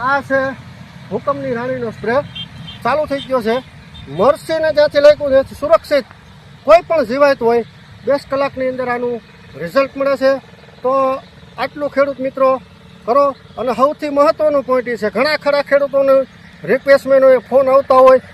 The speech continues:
બીજી પણ માહિતી જોતી હોય, તો હું સંજય પટેલ, મારા નંબર છે ત્રાણું એક સડસઠ ચૌદ આઠ ઓગણએંસી. ફરીથી બોલું છું, મારો સંપર્ક કરવા માટે ત્રાણું એક સડસઠ ચૌદ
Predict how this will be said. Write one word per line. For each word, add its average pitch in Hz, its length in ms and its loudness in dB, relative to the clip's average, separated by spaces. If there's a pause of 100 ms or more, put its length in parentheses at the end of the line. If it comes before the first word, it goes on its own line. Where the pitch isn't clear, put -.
(220)
બીજી 262 300 -8
પણ 294 220 0
માહિતી 277 420 2
જોતી 285 320 0
હોય, 254 220 6 (560)
તો 240 60 -4
હું 269 160 2
સંજય 269 280 2
પટેલ, 277 340 4 (320)
મારા 220 280 0
નંબર 269 300 0
છે 269 160 4 (400)
ત્રાણું 269 380 2
એક 262 100 -2
સડસઠ 269 520 2 (600)
ચૌદ 269 320 2 (300)
આઠ 262 300 2 (300)
ઓગણએંસી. 277 460 2 (100)
ફરીથી 311 380 0
બોલું 302 220 4
છું, 262 240 -2 (460)
મારો 285 220 4
સંપર્ક 294 460 2 (100)
કરવા 302 280 8
માટે 269 280 2 (500)
ત્રાણું - 420 4
એક - 80 -2
સડસઠ 254 540 2 (340)
ચૌદ 302 360 4